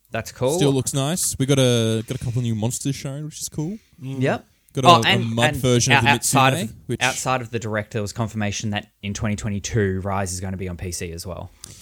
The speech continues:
Speaker 2: Yeah, that's interesting.
Speaker 3: Hmm.
Speaker 1: Yeah.
Speaker 3: Cool.
Speaker 1: Um, because, like, ho-, hopefully, like, it,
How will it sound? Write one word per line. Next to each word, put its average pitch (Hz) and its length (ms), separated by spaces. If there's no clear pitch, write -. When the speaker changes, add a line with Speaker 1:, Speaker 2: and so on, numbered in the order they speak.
Speaker 2:
Yeah, 165 220
that's 156 200
interesting. 101 460
Speaker 3:
Hmm. 151 680
Speaker 1:
Yeah. 101 200
Speaker 3:
Cool. 101 140
Speaker 1:
Um, 87 440
because, 95 880
like, 104 240
ho-, 127 140
hopefully, 123 340
like, 95 200
it, 101 140